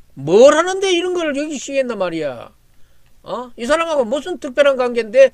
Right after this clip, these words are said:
여기 시키는지 이 의혹부터 밝혀야 돼. 영주시에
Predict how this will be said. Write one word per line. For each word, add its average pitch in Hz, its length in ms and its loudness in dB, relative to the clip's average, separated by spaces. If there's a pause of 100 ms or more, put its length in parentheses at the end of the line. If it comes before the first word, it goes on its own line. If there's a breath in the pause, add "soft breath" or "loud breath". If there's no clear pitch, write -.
(160 soft breath)
여기 233 200 -4
시키는지 190 800 -8 (240 soft breath)
이 - 100 -2
의혹부터 330 800 4
밝혀야 285 400 2
돼. 226 340 0
영주시에 269 800 2